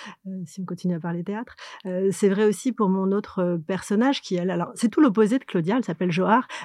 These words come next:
Elle, c'est une femme, euh, forte, une femme de pouvoir qui semble avoir complètement choisi ce qui lui arrive et qui, ce qu'elle a fait de sa vie,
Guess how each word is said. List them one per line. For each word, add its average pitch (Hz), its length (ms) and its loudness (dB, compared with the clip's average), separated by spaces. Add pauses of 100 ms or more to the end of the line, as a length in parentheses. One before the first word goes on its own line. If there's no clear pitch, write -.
(140)
Elle, 196 160 2
c'est 185 160 -6
une 175 120 0
femme, 185 280 0
euh, 165 200 -2
forte, - 460 0
une 180 140 -2
femme 180 200 0
de 170 80 0
pouvoir 202 460 0
qui 175 140 -4
semble 254 240 4
avoir 214 200 2
complètement 233 460 2
choisi 208 540 0 (260)
ce - 160 -2
qui 214 160 0
lui 202 140 4
arrive 208 340 2
et 190 80 2
qui, 180 340 -4
ce - 120 -8
qu'elle 202 140 2
a 180 40 0
fait 196 140 2
de 175 60 -2
sa 196 180 -4
vie, 226 240 0